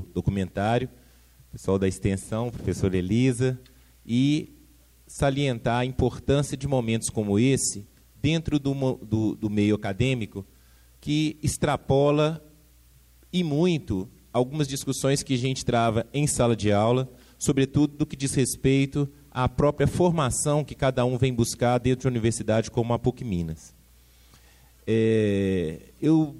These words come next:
leciono nessa unidade para a área de direito público, direito administrativo, direitos humanos e fundamentais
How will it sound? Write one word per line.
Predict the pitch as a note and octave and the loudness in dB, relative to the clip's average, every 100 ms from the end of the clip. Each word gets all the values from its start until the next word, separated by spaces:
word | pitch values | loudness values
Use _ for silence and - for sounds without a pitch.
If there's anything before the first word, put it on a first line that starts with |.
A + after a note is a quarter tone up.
| G#2+ | -2
leciono | B2+ D3 - D#3+ | 2 2 2 0
nessa | D3+ D#3 - | 0 0 0
unidade | D3 B2+ C3 C3 C3+ - - | -2 2 2 2 -4 -8 -6
para | - C3+ C3+ | 0 2 4
a | B2 | 2
área | B2 B2 | 4 2
de | A#2+ | 0
direito | A#2 A#2 A#2 B2 | 0 2 4 0
público, | A#2+ C#3+ C#3+ C#3 D3 | 2 0 2 0 0
direito | B2+ B2+ B2+ B2 A2 - | 0 0 0 0 -2 -4
administrativo, | A#2+ C3 B2+ A#2+ B2 A2 - C#3 | -2 -2 -2 -2 0 -2 0 -2
direitos | B2 C3+ B2+ - | -2 0 0 0
humanos | A#2+ A2 A2 G#2+ | -2 0 0 0
e | |
fundamentais | B2 - B2+ B2 B2 B2 B2+ C3 | -4 -2 -2 0 0 0 2 0